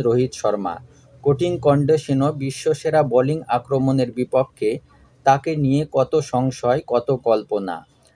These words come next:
প্রথম ম্যাচে ব্যাট হাতে ব্যর্থ, সঙ্গে সঙ্গে সমালোচনার ঢেউ ফুরিয়ে গেছেন রোহিত। তাকে দিয়ে আর হবে না, এমন সব মন্তব্যে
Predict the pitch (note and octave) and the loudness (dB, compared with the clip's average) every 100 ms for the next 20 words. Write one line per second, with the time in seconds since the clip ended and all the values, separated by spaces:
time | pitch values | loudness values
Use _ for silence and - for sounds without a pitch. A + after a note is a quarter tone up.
0 | _ _ _ _ _ _ _ _ - D3 | _ _ _ _ _ _ _ _ -2 -2
1 | E3+ F3+ D#3 C#3+ D3 C3 C3 C#3 B2+ C#3 | 0 0 2 2 4 4 6 4 4 0
2 | D3+ C#3+ B2 A#2 - - G2+ G2 _ - | 0 2 4 2 0 -10 -10 -10 _ -8
3 | C3+ D3 D#3+ D3+ D3+ D3+ A2+ A#2+ - B2 | -2 0 0 -2 -2 2 0 0 -2 2
4 | C#3 C3+ C3+ C3+ C#3 B2+ A2+ A#2 A2 - | 4 2 0 2 2 2 0 2 2 2
5 | - - - - C#3+ C#3+ C3+ B2+ B2+ D3+ | -6 -18 -20 -4 2 4 6 4 2 0
6 | D3+ A#2+ A#2 A2 F2+ - - - - - | 0 2 2 2 -4 -12 -20 -20 -20 0
7 | B2+ B2 D#3 C3+ C3 C#3+ D#3+ G2+ A#2 B2+ | 2 4 0 0 2 4 4 4 4 4
8 | A#2 A2 A2 G2+ E2+ - _ _ - B2+ | 0 0 -2 -2 -8 -12 _ _ -8 -2
9 | D3+ E3+ - D#3 D3+ C3 C3 C#3 C#3 B2 | -2 -2 2 2 4 2 2 2 0 -2
10 | A#2 | 4